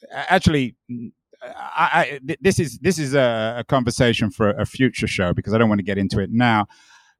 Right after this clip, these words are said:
But I, I have to say that my guess about his father was he was a horrible bully. And for everyone who says, "Well, Trump had it easy. He had a wealthy father who gave him a lot of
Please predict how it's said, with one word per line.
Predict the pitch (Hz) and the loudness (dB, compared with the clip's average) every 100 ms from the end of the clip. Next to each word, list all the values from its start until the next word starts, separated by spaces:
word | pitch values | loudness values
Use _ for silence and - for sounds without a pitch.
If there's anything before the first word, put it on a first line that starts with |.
| - | -2
But | 165 | 0
I, | 170 | 0
I | 180 196 | 0 2
have | 226 - | 0 -2
to | 165 | -8
say | - 156 135 | -2 -2 0
that | 113 | -4
my | 117 143 160 | -4 0 0
guess | 139 117 151 160 | 0 -2 0 0
about | 139 101 113 110 98 | -2 0 0 0 -2
his | 117 - | -4 -2
father | 123 120 95 | 2 2 2
was | 85 92 | -2 -6
he | 82 | -8
was | 85 | -4
a | 95 | -4
horrible | - 117 101 92 87 | 2 2 2 -2 -2
bully. | 110 107 90 | 0 2 0
And | 92 95 | -4 -6
for | - 120 107 95 | -2 -2 0 0
everyone | 127 127 123 117 | 0 4 4 2
who | |
says, | 107 127 | 0 0
"Well, | 170 175 | 4 4
Trump | 160 170 151 | 4 2 4
had | 151 139 | 2 2
it | 135 | 0
easy. | 123 151 127 107 | 0 -2 -2 -4
He | 107 113 123 | -2 -2 0
had | 120 113 | 2 2
a | 107 | 4
wealthy | 117 113 123 | 4 4 0
father | - 123 123 110 | 0 4 4 4
who | 104 | 0
gave | 101 110 101 | 0 0 0
him | 104 | 0
a | |
lot | 104 | 0
of | 104 | 0